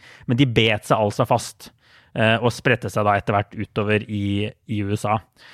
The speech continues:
Eh, så Jamestown er interessant, og et fascinerende poeng som han ene guiden snakket om, og som jeg også har lest litt om før, er jo,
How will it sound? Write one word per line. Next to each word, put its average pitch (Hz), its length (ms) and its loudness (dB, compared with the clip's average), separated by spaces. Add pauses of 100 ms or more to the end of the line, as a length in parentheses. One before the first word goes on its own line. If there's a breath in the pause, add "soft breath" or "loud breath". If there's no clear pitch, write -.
(300 loud breath)
Eh, 107 320 2
så 139 160 6
Jamestown 131 320 2
er 127 100 4
interessant, 156 300 -2
og 151 140 -4
et - 60 -8
fascinerende 131 440 2
poeng 139 220 4
som 139 140 0
han 127 200 4
ene 123 160 2
guiden 117 500 2 (140)
snakket - 400 -2
om, 151 100 4
og 131 60 2
som 135 80 -6
jeg 120 80 0
også 135 80 0
har 120 80 -2
lest - 160 -10
litt 131 80 -4
om 143 80 -2
før, 160 260 0
er 107 160 0
jo, 156 180 4